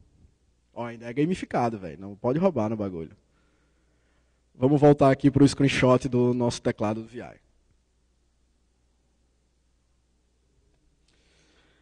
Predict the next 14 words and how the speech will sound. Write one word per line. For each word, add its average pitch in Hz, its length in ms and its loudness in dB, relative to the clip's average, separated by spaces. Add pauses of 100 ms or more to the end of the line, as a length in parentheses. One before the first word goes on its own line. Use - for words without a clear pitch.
(560)
Bom, 160 420 6
lembra 170 240 6
que 196 60 4
eu 202 60 6
falei 180 220 6
do 175 100 6
H 165 200 6
J, 151 340 2
do 156 100 2
K 151 380 0 (280)
e 151 60 -2
do 160 120 10
L, 127 240 4
né? 143 220 -4